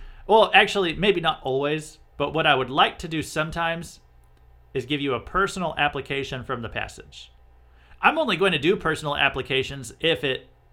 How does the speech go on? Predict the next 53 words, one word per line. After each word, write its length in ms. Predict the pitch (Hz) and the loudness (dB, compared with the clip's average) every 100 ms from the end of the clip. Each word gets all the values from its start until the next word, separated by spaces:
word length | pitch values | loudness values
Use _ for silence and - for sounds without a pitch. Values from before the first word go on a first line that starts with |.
| - - | -20 -2
really 260 | 143 131 | 0 0
applies 460 | 104 - 160 151 113 | -4 0 2 2 -2
in 80 | 107 | -8
that 220 | 104 107 | -8 -8
way. 320 | 107 107 98 - _ _ - | -8 -10 -12 -20 _ _ -16
See, 180 | - 165 | -2 2
these 220 | 202 185 | 2 2
are 60 | 170 | 4
not 240 | 165 - | 4 2
sermons, 680 | - 185 196 110 107 107 - - - - | -4 0 0 -2 -8 -10 -16 -20 -20 -6
so 160 | - 175 | 0 4
I'm 140 | 180 | 6
not 200 | 226 - | 4 2
always 280 | 175 180 156 | 4 4 4
gonna 180 | 170 156 | -2 -2
get 160 | 151 | 2
on 160 | 151 143 | 2 2
here 420 | 139 135 123 - - - | -2 -2 -4 -8 -20 -12
and 140 | 127 113 | -8 -6
just 200 | 104 - | -8 -2
push 240 | 180 175 | -2 0
you 80 | 139 | -4
to 60 | |
make 200 | 127 127 | -2 -6
some 140 | - 120 | -8 -6
kind 200 | 135 117 | -4 -4
of 100 | 107 | -2
life 260 | 139 185 | -2 -2
change. 460 | - 113 104 107 - - - - | -6 -10 -10 -10 -14 -20 -20 2
My 140 | 151 | 2
goal 260 | 143 226 262 | 4 2 4
here 340 | 151 127 127 - - _ - - - - | 2 2 0 -6 -20 _ -20 -20 -20 -8
is 140 | 160 | -6
mainly 320 | 156 240 254 190 | -2 -4 -2 -4
to 120 | 170 | -2
help 180 | 180 160 | -2 -2
you 80 | |
get 180 | 151 170 | -2 -4
to 80 | 147 | -4
know 140 | 151 156 | -4 -2
your 200 | 143 131 | -2 0
Bible 320 | 120 117 107 | 0 -2 -4
better. 440 | 107 101 107 92 - - - | -4 -6 -8 -12 -16 -20 -8
If 140 | - 185 | -4 0
there's 200 | 294 311 | 0 0
some 160 | 269 | 0
way 140 | 233 208 | 4 6
we 140 | 196 | 6
can 160 | 190 156 | 4 -4
connect 320 | 156 170 170 | -2 -2 -2
a 20 | |
personal 420 | - 165 160 156 | -4 -4 -2 -2
application 760 | 143 143 135 151 147 151 139 | 0 0 -2 -4 -4 -6 -10